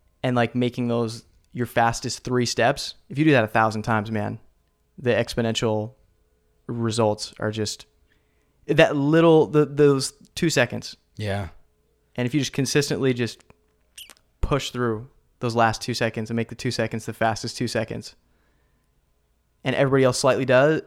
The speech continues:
Speaker 1: doesn't, you, you ran the same distance in the same time, but it's, like, how you followed through that now next time you have the bi-,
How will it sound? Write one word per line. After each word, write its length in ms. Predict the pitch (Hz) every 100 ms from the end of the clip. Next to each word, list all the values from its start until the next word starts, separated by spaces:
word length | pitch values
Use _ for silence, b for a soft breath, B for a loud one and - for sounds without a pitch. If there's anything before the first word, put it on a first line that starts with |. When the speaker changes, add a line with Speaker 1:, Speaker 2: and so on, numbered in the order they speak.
| 135
Speaker 1:
doesn't, 380 | 135 147 214 - _ _ _ _ -
you, 180 | 127 -
you 480 | - 151 185 123 - _ _ -
ran 440 | 123 147 165 131
the 80 | 120
same 240 | - 139
distance 380 | 127 127 120 107
in 60 | 107
the 60 |
same 300 | 104 123 110
time, 480 | 104 113 113 101 107 - _ _ _ _ _ _ _ _ _ -
but 160 | - 123
it's, 120 | 117
like, 320 | 110 107 - _ _ _ -
how 220 | - 127
you 160 | 123 113
followed 360 | 110 110 107
through 380 | 117 117 107 107 _ _ -
that 120 | 123
now 200 | 123 117
next 220 | 120 117
time 180 | - 117
you 80 | 113
have 360 | 113 101 101 - -
the 80 | 110
bi-, 160 | 123